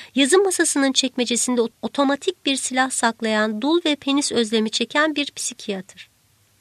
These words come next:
Muayenehanesine geri dönünce bir telefon görüşmesi daha yaptı.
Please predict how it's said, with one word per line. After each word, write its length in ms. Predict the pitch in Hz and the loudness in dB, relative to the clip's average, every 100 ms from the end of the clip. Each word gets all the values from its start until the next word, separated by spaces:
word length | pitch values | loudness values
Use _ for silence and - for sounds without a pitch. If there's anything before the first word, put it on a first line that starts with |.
| _ _ - - - - | _ _ -20 -20 -10 0
Muayenehanesine 760 | 294 320 359 381 381 - 392 370 | 4 4 4 4 2 4 4 4
geri 300 | 285 285 254 | 2 0 0
dönünce 400 | 226 226 339 339 | 0 0 0 0
bir 100 | 330 | 0
telefon 540 | - 294 294 311 302 | 0 -2 0 0 0
görüşmesi 540 | 233 208 - 233 311 | 0 -2 -2 -2 -2
daha 220 | 285 226 233 | -4 -4 -2
yaptı. 460 | 214 196 - 175 | -4 -6 -14 -18